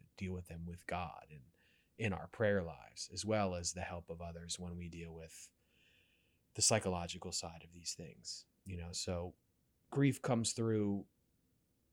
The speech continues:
mostly, obviously, in sadness, but also,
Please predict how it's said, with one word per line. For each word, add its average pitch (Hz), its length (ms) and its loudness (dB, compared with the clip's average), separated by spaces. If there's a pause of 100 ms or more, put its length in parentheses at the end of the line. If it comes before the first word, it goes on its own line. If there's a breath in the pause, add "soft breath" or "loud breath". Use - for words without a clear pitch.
(440)
mostly, 110 400 4
obviously, 107 560 6
in 107 80 4
sadness, 92 760 4
but 92 140 0
also, 87 640 0